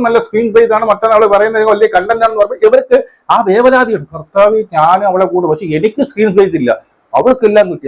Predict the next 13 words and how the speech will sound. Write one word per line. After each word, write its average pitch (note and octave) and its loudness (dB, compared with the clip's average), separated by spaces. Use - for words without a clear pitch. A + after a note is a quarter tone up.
അവളെല്ലാം G#3 2
കണ്ടന്റ്, F3 -2
അവളെല്ലാം, F3+ 2
അവൾക്ക് G3+ -2
മാത്രമാണ് F#3 0
കണ്ടന്റ്, C#3+ -6
നമ്മളൊക്കെ G3+ 0
അതിൽ E3 -4
പെട്ടുപോയി, C3+ -2
നമ്മൾക്ക് A#3 0
അവൾക്ക് G3 0
വേണ്ടി G3 -2
സംസാരിച്ചെങ്കിൽ E3 -2